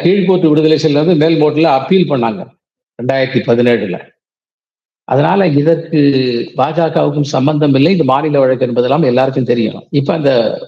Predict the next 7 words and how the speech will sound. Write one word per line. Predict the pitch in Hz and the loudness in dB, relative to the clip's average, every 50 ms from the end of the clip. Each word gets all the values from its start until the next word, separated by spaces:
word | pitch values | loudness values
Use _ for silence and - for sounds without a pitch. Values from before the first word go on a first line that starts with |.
| - - - - _ - - - 139 147 | -18 -20 -20 -20 _ -20 -20 -10 -6 -2
உ-, | 160 151 151 139 | 0 0 2 2
உயர் | 147 170 190 170 170 | 2 2 2 4 2
நீதிமன்ற | 170 165 156 147 139 135 135 131 139 | 2 2 2 0 0 0 0 2 2
நீதிபதி | 160 190 190 196 185 170 151 147 139 131 | 2 4 4 4 2 2 2 2 2 0
இனிமே | 127 127 127 120 - | 0 -2 -4 0 0
குறை | 123 117 117 - - | 0 0 0 0 -2
சொல்வார்கள். | 117 113 117 101 - - - - | -2 -2 -4 -4 -6 -10 -14 -16